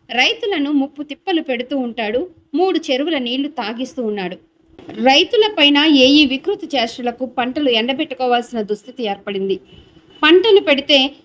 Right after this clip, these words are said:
పంటలు పండి ఆదాయం వస్తుందన్న రైతు బతుకును కరెంటు కష్టాలు వెంటబడి ఏడిపిస్తున్నాయి. ఎప్పుడు కరెంటు వస్తుందో తెలియదు,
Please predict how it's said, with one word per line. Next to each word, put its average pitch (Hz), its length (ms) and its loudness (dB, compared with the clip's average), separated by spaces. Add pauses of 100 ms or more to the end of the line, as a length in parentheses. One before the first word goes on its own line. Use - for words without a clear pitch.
(200)
పంటలు 294 380 4
పండి 247 500 -2
ఆదాయం 254 400 0
వస్తుందన్న 233 520 -4
రైతు 214 340 0
బతుకును 269 580 -2
కరెంటు 311 420 -2
కష్టాలు 294 560 -4
వెంటబడి 220 460 -2
ఏడిపిస్తున్నాయి. 214 840 -2 (880)
ఎప్పుడు 330 320 4
కరెంటు 330 420 0
వస్తుందో 302 540 0
తెలియదు, 226 460 0